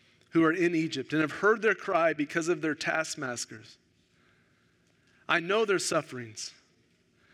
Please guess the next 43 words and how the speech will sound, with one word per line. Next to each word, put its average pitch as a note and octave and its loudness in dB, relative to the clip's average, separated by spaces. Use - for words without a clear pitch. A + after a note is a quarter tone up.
I've E3+ 0
come A3+ -2
down A3+ 2
to F#3+ -8
deliver F#3 2
them D#3+ 2
out G3 4
of G#3 -2
the F#3+ 4
hand F#3 2
of E3+ 4
the D#3 -2
Egyptians D#3 0
and E3 0
to D#3 0
bring F3+ 2
them F#3+ 0
up D#3 0
out E3+ 4
of F3 -2
the E3 -2
land D#3 0
to F3+ 6
a E3+ 6
good F#3+ 6
and E3 2
broad E3+ 4
land, C3 -4
a C#3 -2
land D#3+ 2
flowing D#3+ 0
with D3 -2
milk D#3+ 0
and C#3+ -6
honey, C3+ -6
to F3 2
the E3+ 2
place G#3+ 2
of F3 -4
the E3 -4
Canaanites, F3 0
the C#3+ -6
Hittites, E3 0